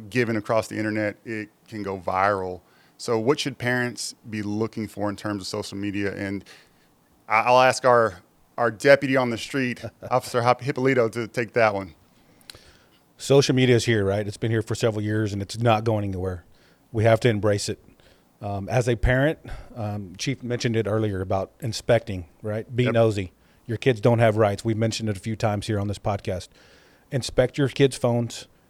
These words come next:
Speaker 2: Have, have, have rules set, screen time. Um, be nosy. That's, that's the, the bottom line, is to be nosy, um, and be involved in your kid's life. Have those crucial conversations with your children,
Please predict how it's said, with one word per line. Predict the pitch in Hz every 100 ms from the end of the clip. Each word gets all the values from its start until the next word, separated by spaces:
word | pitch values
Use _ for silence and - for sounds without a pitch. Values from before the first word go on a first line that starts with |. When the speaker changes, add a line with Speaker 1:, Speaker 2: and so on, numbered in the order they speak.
| -
Speaker 2:
Have, | 123 120 104
have, | 101 127 120
have | 117 113 113
rules | 113 120 117
set, | 123 110 -
screen | - - 123 117
time. | 123 113 110 107 - - _ _
Um, | 113 104 104 101 _ _ _ _ _ _ 123
be | 147
nosy. | 156 170 95 87
That's, | 117 -
that's | - 127 - -
the, | 127
the | 104 107
bottom | 104 120 107
line, | 104 110 92
is | 85
to | 92
be | 101
nosy, | 117 113 113 113 110 - _ _
um, | 120 98 98
and | 104 107
be | 120
involved | 117 107 113 110
in | 104
your | 101
kid's | 120 113
life. | 110 110
Have | - 120
those | 135 127
crucial | - 127 120
conversations | - 117 113 104 113 107 110
with | 101 107
your | 110
children, | 98 110 107 104